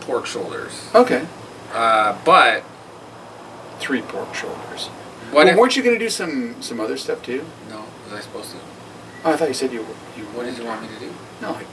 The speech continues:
Speaker 2: brisket or
Speaker 1: Oh, I'm not, no, no. That was a
Speaker 2: Halibut moms?
Speaker 1: special for your birthday. That was special for your birthday.
Speaker 2: Wow. Okay.
Speaker 1: That's a, a bit more intricate process, and I actually don't have time to do it 'cause I'd have to do a Friday.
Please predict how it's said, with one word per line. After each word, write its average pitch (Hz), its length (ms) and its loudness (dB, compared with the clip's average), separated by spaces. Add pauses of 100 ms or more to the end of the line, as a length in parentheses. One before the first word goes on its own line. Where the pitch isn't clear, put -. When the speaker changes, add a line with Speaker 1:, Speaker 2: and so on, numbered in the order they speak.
(120)
Speaker 2:
brisket - 480 -6
or - 260 -8 (220)
Speaker 1:
Oh, - 40 -10
I'm 98 240 -4
not, 87 180 -4
no, 82 220 -6 (340)
no. 117 80 -6
That 123 140 6
was 117 100 8
a - 40 2
Speaker 2:
Halibut 117 160 0
moms? 120 120 -6
Speaker 1:
special 120 340 4
for 110 160 -8
your 101 120 -6
birthday. 92 420 -4 (1300)
That 117 140 0
was 104 100 -8
special - 440 -6
for - 160 -10
your - 100 -10
birthday. - 340 -6
Speaker 2:
Wow. 104 480 4 (1000)
Okay. 139 300 2 (600)
Speaker 1:
That's 165 260 4
a, 117 260 0 (440)
a 120 40 -14
bit 123 260 -6
more 120 160 -6
intricate 117 400 -4
process, 104 360 -4
and 104 100 -6
I 104 120 2
actually 101 280 -2
don't 95 140 -6
have 92 160 -4
time 98 220 -2
to 107 60 -8
do 113 120 -6
it 110 60 -6
'cause 101 120 -2
I'd 113 120 4
have 117 120 0
to 98 60 -10
do 107 100 -4
a 95 40 -6
Friday. - 460 -2